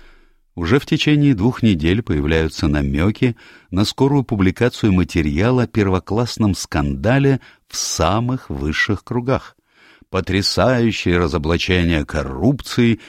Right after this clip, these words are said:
и злоупотребления служебным положением». Пуаро пожал плечами. «Обычная уловка. Когда печатают эти разоблачения, они, как правило, вызывают разочарование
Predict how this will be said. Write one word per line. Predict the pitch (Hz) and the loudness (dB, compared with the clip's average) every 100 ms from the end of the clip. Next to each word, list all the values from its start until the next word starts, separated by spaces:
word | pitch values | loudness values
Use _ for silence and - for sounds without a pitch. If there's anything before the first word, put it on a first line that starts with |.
| - | -8
и | 90 | -6
злоупотребления | 78 87 80 82 - 64 60 85 107 107 104 | 0 0 0 -2 -4 -6 -2 2 2 2 0
служебным | - 71 64 71 71 78 - | -2 -8 -6 -4 -2 -2 -2
положением». | 78 78 65 58 - - - _ _ _ _ _ _ _ | 0 0 -2 -8 -10 -12 -16 _ _ _ _ _ _ _
Пуаро | 71 67 71 117 - _ - | -10 -6 -4 -4 -4 _ -12
пожал | 69 82 92 | -6 -4 -2
плечами. | 85 78 76 69 69 64 _ - - - _ _ _ | -4 -4 -6 -6 -6 -10 _ -20 -20 -20 _ _ _
«Обычная | 104 123 180 - 160 160 156 | -2 0 -2 -2 2 4 4
уловка. | 151 156 - 82 78 - - | 4 0 0 -2 -2 -4 -2
Когда | 92 95 | 0 2
печатают | 104 110 131 123 123 110 | 2 0 0 0 0 0
эти | 113 | 0
разоблачения, | 104 98 90 95 92 160 160 151 135 | 2 2 2 0 0 0 2 4 4
они, | 139 | 4
как | 135 - | 2 -2
правило, | - 131 131 127 | -2 0 2 2
вызывают | 120 117 117 127 127 - | 2 2 2 2 2 0
разочарование | 98 127 117 127 - 120 120 120 131 123 73 71 | 0 0 0 -2 -2 -2 -2 -2 0 0 0 -2